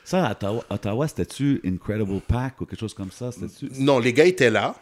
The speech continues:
Speaker 2: mais
Speaker 1: Ok.
Speaker 2: c'était pas avec eux.
Speaker 1: Ok.
Speaker 2: Mais on, les gars, on se croise, on se connaît, puis,
Speaker 1: Ok.
Speaker 2: you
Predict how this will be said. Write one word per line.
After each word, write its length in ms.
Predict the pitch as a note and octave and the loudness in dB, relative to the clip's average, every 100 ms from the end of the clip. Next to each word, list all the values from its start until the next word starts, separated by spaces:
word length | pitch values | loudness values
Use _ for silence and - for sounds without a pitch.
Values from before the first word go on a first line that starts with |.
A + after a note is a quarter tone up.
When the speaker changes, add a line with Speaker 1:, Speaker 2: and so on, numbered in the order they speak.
| - | -4
Speaker 2:
mais 100 | G#2+ | -2
Speaker 1:
Ok. 60 | G2+ | 0
Speaker 2:
c'était 160 | F2+ | 0
pas 420 | - B2+ C3 - - | 0 0 0 -4 -8
avec 360 | F#2+ F#2 - | -6 -6 -4
eux. 160 | G2 F2+ - - | -4 -4 -10 -12
Speaker 1:
Ok. 160 | F2 | -6
Speaker 2:
Mais 180 | F#2 G2+ | -2 0
on, 180 | G2+ F#2 | 0 -4
les 160 | G2 G2+ | -4 0
gars, 140 | G#2 | 2
on 100 | A2 | 2
se 100 | - | -2
croise, 320 | - F#2 G2 | -4 -2 -2
on 60 | F2 | -6
se 100 | - | -8
connaît, 380 | F#2+ F2 E2+ E2+ | -6 -6 -8 -10
puis, 160 | - | -12
Speaker 1:
Ok. 140 | E2+ | -8
Speaker 2:
you 80 | E2+ | -4